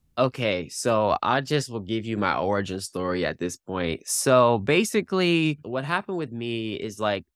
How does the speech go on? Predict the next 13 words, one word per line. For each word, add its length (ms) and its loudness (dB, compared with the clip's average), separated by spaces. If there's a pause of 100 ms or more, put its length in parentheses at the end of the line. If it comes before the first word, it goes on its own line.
I, 420 2
as 160 -4
a 60 -10
kid, 320 -8
like, 240 -10
I 180 -4
always 540 0
loved 440 -6
butterflies. 520 -8
Like, 180 -6
I 120 0
knew, 520 0 (480)
like, 180 -6